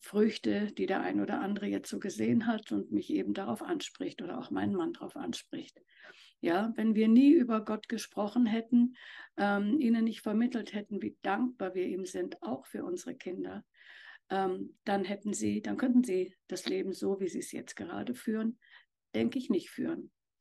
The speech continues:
Und, ähm, ja, natürlich gibt es viele Dinge, die wir im ganz normalen Alltag,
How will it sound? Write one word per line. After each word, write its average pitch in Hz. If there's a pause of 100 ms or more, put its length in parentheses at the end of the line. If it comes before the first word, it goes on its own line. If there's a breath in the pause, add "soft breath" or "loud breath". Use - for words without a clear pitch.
(460 loud breath)
Und, 190
ähm, 185 (880)
ja, 185 (680 soft breath)
natürlich 226
gibt 202
es 208
viele 233
Dinge, 226 (120)
die 202
wir 208
im 185
ganz 240
normalen 196 (240)
Alltag, 208